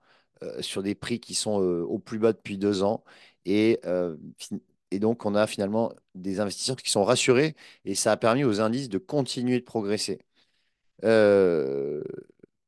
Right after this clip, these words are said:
voilà, donc, euh, au niveau des, des, du, de Wall Street,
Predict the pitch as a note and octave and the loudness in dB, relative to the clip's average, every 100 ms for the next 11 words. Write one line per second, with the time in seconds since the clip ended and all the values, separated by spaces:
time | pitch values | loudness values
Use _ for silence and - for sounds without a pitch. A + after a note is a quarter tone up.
0 | - A#2+ G#2 D#2+ G#2+ G2+ B2 A2 G#2 G#2 | 2 4 4 2 -4 -2 2 4 2 2
1 | G#2 G2+ G2 D#2 A2 A#2+ A#2 A#2+ G#2 G2+ | 0 0 -2 -4 -4 -4 -2 -2 -4 -4
2 | G#2 G2+ A2 F#2+ G2 G2 G2+ A2+ A2+ - | -6 -6 -8 -4 -4 -2 2 4 4 2
3 | - C3 | -2 -2